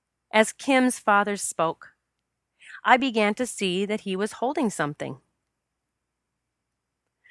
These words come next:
"Your father is holding a baby in his arms," I told her. "He wants you to know that he has your baby."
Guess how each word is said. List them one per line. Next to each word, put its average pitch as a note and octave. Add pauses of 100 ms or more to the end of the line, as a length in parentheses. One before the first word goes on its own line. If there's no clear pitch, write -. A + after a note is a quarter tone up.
(260)
"Your C#4+
father C4
is D#4 (100)
holding A3
a G#3+
baby B3
in F#3+
his F3+
arms," E3
I D#3+
told D#3+
her. G#3 (2000)
"He D4
wants C4
you D4+
to E4
know D4+
that G#3
he C4
has G#3
your B3
baby." B3+